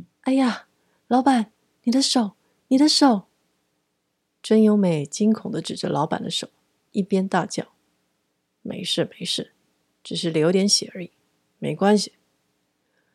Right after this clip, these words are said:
受不了真由美的大呼小叫，在旁边喝着烧酒的阿岛冷冷说：“真由美，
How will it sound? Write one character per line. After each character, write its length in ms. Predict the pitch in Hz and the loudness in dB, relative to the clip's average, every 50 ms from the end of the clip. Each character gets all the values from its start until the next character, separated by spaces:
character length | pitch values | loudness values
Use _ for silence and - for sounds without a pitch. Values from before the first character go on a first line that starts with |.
| _ _ | _ _
受 240 | - - - 269 254 | -20 -2 0 0 2
不 100 | 226 226 | 4 4
了 160 | 202 165 - | 4 4 2
真 180 | - - 208 | 0 0 2
由 140 | 208 214 214 | 4 4 4
美 160 | 190 175 233 | 2 0 -4
的 100 | 226 - | -6 -6
大 140 | 180 - 233 | -2 -2 -2
呼 180 | 208 - - 226 | -2 0 -2 -2
小 160 | 214 - - - | -2 -2 -4 -6
叫， 220 | - - 233 - _ _ _ _ _ _ _ _ _ _ _ _ _ _ | -4 -4 -4 -4 _ _ _ _ _ _ _ _ _ _ _ _ _ _
在 160 | - 214 208 - _ | -2 0 0 -2 _
旁 220 | - - 160 160 | -10 -8 -6 -4
边 200 | 165 175 185 190 | -2 -2 -2 -2
喝 240 | 190 - - - 226 | -4 -4 0 2 2
着 140 | 214 190 180 | 2 2 -2
烧 220 | - - 220 220 | 0 0 0 0
酒 100 | 208 - | 0 -4
的 120 | - - 185 | -8 -6 -4
阿 100 | 151 175 | -4 -4
岛 240 | - - - - _ _ _ _ _ _ _ _ | -4 -6 -12 -12 _ _ _ _ _ _ _ _
冷 180 | - 170 180 214 | -2 2 2 2
冷 180 | 220 175 214 | 2 2 -2
说 320 | - - 180 175 175 - _ _ _ _ _ _ _ _ _ _ _ _ _ _ _ _ _ _ _ _ _ | -4 -2 0 0 0 -2 _ _ _ _ _ _ _ _ _ _ _ _ _ _ _ _ _ _ _ _ _
：“真 180 | - - 202 208 | -2 2 2 4
由 160 | 190 175 175 | 6 4 4
美， 280 | 180 165 - - - | 2 2 -2 -6 -12